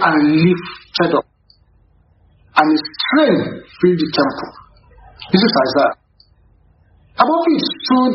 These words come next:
the seraphims, and one had six wings. With two he covered his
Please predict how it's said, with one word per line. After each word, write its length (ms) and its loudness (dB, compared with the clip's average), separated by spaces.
the 80 0
seraphims, 580 -2
and 120 2
one 80 -2
had 240 -2
six 360 -6
wings. 340 0
With 160 4
two 800 0
he 80 0
covered 520 2
his 140 -4